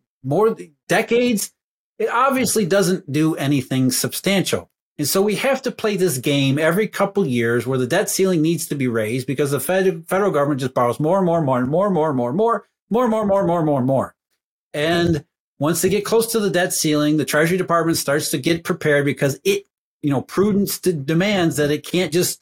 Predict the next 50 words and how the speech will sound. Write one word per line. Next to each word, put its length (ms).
one 180
of 80
these 180
days, 440
maybe 260
the 80
debt 220
ceiling 280
doesn't 300
get 220
raised. 340
And 100
then 220
what 100
is 120
the 80
Treasury 260
Department 340
gonna 140
do? 160
So 220
it 40
actually 420
has 180
to 120
do 400
some 220
of 60
these 160
accounting 520
and 140
other 220
types 340
of 260
issues, 640
it, 160
just 300
out 160
of 360
abundant, 480
overabundance 640
of 140
caution 460
that 140
the 80
debt 240
ceiling 300
doesn't 240
get 180
raised. 400